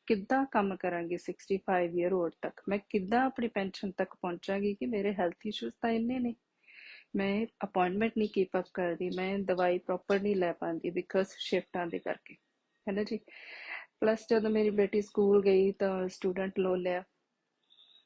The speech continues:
ਮੈਨੂੰ ਇੰਨਾ ਜ਼ਿਆਦਾ ਬੈਡ ਫੀਲ ਹੋਇਆ ਨਾ ਕਿ ਵੀ ਮੈਂ ਇੰਨੀਆਂ ਜੌਬਾਂ ਕੀਤੀਆਂ, ਫਿਰ ਵੀ ਮੇਰੇ ਕੋਲ ਇੰਨੀ ਕੁ ਸੇਵਿੰਗ ਨਹੀਂ ਹੈਗੀ ਕਿ ਮੈਂ ਆਪਣੀ ਬੇਟੀ ਨੂੰ ਕਵਾਂ ਕਿ ਲੈ ਪੁੱਤ ਆਹ ਮਨੀ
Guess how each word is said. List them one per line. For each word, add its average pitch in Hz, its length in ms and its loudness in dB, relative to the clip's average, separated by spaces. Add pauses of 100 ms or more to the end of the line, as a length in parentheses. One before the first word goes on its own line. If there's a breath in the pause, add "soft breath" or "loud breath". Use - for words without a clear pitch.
(400)
ਮੈਨੂੰ 202 220 2 (180)
ਇੰਨਾ 220 360 4
ਜ਼ਿਆਦਾ 196 340 4
ਬੈਡ 185 440 6
ਫੀਲ 196 280 0
ਹੋਇਆ 190 240 0
ਨਾ 196 160 -4 (520 loud breath)
ਕਿ 208 200 2
ਵੀ 214 140 2
ਮੈਂ 190 260 0 (120)
ਇੰਨੀਆਂ 233 640 0
ਜੌਬਾਂ 185 420 2
ਕੀਤੀਆਂ, 175 460 -6 (400)
ਫਿਰ 208 180 8
ਵੀ 226 100 2
ਮੇਰੇ 214 160 2
ਕੋਲ 208 160 0
ਇੰਨੀ 196 380 0
ਕੁ 214 120 -2
ਸੇਵਿੰਗ 196 460 2
ਨਹੀਂ 214 160 2
ਹੈਗੀ 202 340 -2 (420 soft breath)
ਕਿ - 80 -4
ਮੈਂ 185 140 -2
ਆਪਣੀ 190 200 0
ਬੇਟੀ 180 340 2
ਨੂੰ 185 120 -4
ਕਵਾਂ 185 320 -2
ਕਿ 202 160 0
ਲੈ 185 220 4
ਪੁੱਤ - 420 -4
ਆਹ 185 240 0
ਮਨੀ 175 300 -4